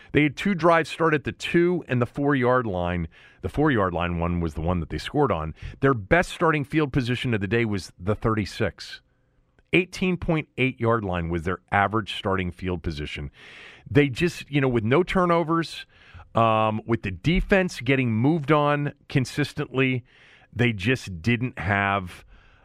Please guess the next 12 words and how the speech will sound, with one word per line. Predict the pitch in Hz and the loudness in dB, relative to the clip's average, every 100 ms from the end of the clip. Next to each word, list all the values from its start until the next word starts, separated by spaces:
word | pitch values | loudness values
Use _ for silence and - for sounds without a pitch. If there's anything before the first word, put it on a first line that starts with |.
| _ - | _ -4
um, | 98 95 90 92 | 0 0 -2 -4
a | 92 | -8
great | 82 85 92 - | -6 -4 -4 -2
day. | 117 139 82 | -2 -2 -4
And | 101 110 | -4 2
by | 143 | 2
the | |
way, | 131 135 | 2 0
their | 131 | 0
punter | 143 - - 170 - | -2 -4 -4 -4 -4
was | 92 85 82 | -6 -4 -2
outstanding, | 85 - - - 139 165 123 - | -2 -2 -14 -8 -2 0 0 -6